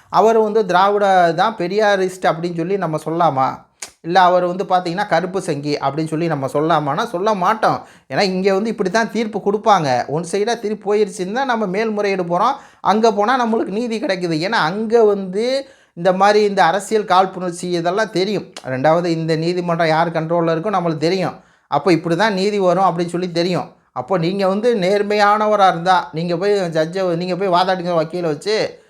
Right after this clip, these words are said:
வாதாடல. அப்ப "இங்க கொடுத்த தீர்ப்பு வந்து நீங்க கொடுத்ததுடா, திராவிட இங்க கொடுத்தது" அப்படின்னு சொல்லி சொல்லாமா?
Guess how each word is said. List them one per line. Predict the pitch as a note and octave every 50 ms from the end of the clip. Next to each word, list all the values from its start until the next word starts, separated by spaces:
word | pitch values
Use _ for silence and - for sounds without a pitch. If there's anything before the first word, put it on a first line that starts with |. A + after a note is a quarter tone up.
| _ _ _ _ _ _ _ _ _ _ _ _ _ _ -
வாதாடல. | D3+ F3+ F#3+ F#3 F3+ E3+ D#3 C3+ A#2+ A#2+ - - - _ _ _ _ _ _ _ _ _ _ _ _ _ _ -
அப்ப | C3+ - D3+ C#3+
"இங்க | C3+ E3+ E3+ F#3 F3+
கொடுத்த | F3+ F#3+ F#3+ F#3+ G#3 -
தீர்ப்பு | - G3 F#3 F3+ E3 F3
வந்து | F3 F3 G3+
நீங்க | E3+ F3+ F#3+ F#3+ G3 F3+
கொடுத்ததுடா, | E3+ F#3 F3+ F#3 G3 F#3 E3+ D#3+ D#3+ E3+ D#3+ D3 B2+ A2+ G2+ B2+
திராவிட | C3+ D3+ F3 G3 G#3 G3+ G3
இங்க | F#3 F3+ E3
கொடுத்தது" | D3 E3 E3 D#3+ E3+ E3 D#3+ F3
அப்படின்னு | D#3 C#3+ D#3 D#3+ D#3+ D#3 D3 D3
சொல்லி | -
சொல்லாமா? | C#3 C#3+ D3+ D3 C#3+ C#3+ D#3